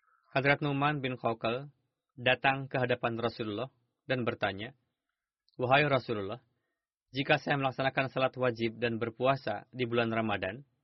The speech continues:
mengharamkan barang yang haram, dan menghalalkan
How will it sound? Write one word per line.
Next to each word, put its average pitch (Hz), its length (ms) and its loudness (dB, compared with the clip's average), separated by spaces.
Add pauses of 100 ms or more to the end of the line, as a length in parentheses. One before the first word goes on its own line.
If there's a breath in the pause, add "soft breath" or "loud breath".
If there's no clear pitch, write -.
(460)
mengharamkan 139 580 0
barang 120 320 2
yang 110 160 0
haram, 107 400 -4 (800)
dan 139 160 0
menghalalkan 135 800 0